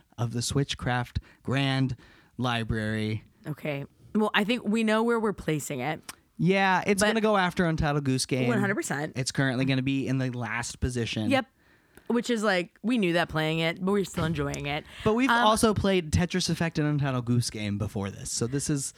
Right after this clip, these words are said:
Speaker 2: That's true. I mean, they had, yeah, it kind of came at an unfair time.
Speaker 1: Yeah.
Speaker 2: Um, but I think it's still, it's, but after playing it, it definitely, it still deserves to be there.
Speaker 1: Yeah.
Speaker 2: Uh, not saying it's not a bad game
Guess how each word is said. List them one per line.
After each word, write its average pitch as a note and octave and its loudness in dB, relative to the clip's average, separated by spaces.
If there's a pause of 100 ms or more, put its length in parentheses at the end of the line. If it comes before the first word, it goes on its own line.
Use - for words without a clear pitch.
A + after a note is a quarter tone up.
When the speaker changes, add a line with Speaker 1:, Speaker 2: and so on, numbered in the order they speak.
Speaker 2:
That's A#3 2
true. F#3+ 2
I A3 2
mean, G#3+ 2
they G#3+ 2
had, G#3 -2 (800)
yeah, A3+ 0
it A#3 0
kind B3 0
of B3 0 (240)
came G3+ 0
at F#3 0
an F#3 -4
unfair F#3+ -2
time. D3+ -4 (140)
Speaker 1:
Yeah. A2 -2 (120)
Speaker 2:
Um, F3+ 2 (500)
but D#4+ 6
I G#4+ 2
think A#4+ -2
it's A#4+ 2
still, D4 2 (160)
it's, B3+ 0
but A#3+ 4 (180)
after A#3+ 2
playing B3 -2
it, G3+ 0
it F#3+ 0
definitely, G3 0
it F#3 0
still G#3 -2
deserves D3+ -4
to F3 -2
be E3 -2
there. C3+ -6 (240)
Speaker 1:
Yeah. F#3+ 0
Speaker 2:
Uh, F#3+ 4 (200)
not F3+ 0
saying F3 -2
it's F3+ -4
not F#3+ -2
a F#3 -4
bad F#3+ 0
game E3 -4